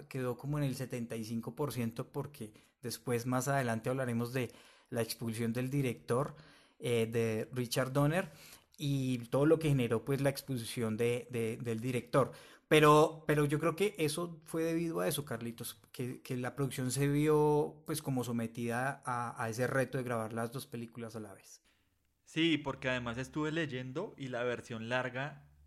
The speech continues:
Speaker 2: no tiene, o sea, digamos, tampoco es que añada mucho a la película que ya había salido. Entonces, sí, es un poquito como de escenas más largas, pero, pero nada realmente relevante.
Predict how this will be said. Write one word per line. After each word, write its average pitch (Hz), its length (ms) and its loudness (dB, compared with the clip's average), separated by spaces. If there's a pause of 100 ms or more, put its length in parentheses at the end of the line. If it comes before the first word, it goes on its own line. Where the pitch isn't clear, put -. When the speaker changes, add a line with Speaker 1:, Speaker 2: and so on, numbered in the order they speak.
Speaker 2:
no 123 260 -6
tiene, 139 480 -6
o 135 60 -14
sea, 120 160 -6
digamos, 117 400 -6
tampoco 123 460 -8
es 123 100 -10
que 143 160 -6
añada 135 460 -4
mucho 139 640 -4 (260)
a 107 560 -6
la 104 200 -8
película 107 440 -8
que 120 120 -12
ya 107 120 -6
había 101 200 -6
salido. 107 440 -8
Entonces, 98 540 -12
sí, 120 160 -8
es 107 140 -12
un 117 100 -12
poquito 127 320 -8
como 139 180 -6
de 113 60 -6
escenas 117 260 -8
más 131 200 -4
largas, 139 340 -4
pero, 104 380 -8 (640)
pero 123 240 -2
nada 113 240 2
realmente 123 440 -2
relevante. 110 640 -2